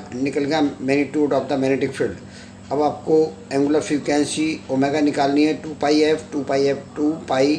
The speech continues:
पाई की वैल्यू थ्री पॉइंट वन फ़ोर into फिफ्टी, थ्री,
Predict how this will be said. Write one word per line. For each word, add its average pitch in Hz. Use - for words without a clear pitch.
पाई 127
की 127
वैल्यू 131
थ्री 135
पॉइंट 147
वन 143
फ़ोर 156
into 147
फिफ्टी, 147
थ्री, 156